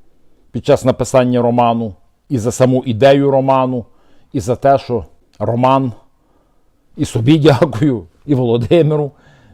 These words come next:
що роман ляже в основу сценарію і можливого багатосерійного чи кількасерійного фільму про Івана Франка.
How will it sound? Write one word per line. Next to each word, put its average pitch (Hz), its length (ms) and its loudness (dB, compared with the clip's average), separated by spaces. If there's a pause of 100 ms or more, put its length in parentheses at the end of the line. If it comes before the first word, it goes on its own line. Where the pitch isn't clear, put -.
(320)
що - 160 0
роман 131 500 0
ляже 127 340 2
в 131 140 -6
основу 123 540 -4
сценарію 131 800 0
і 127 140 -6
можливого 120 880 -2 (420)
багатосерійного 131 1080 2
чи 113 140 -10
кількасерійного 107 880 -6
фільму 139 380 -6
про 120 200 -6
Івана 117 320 -4
Франка. 117 540 -6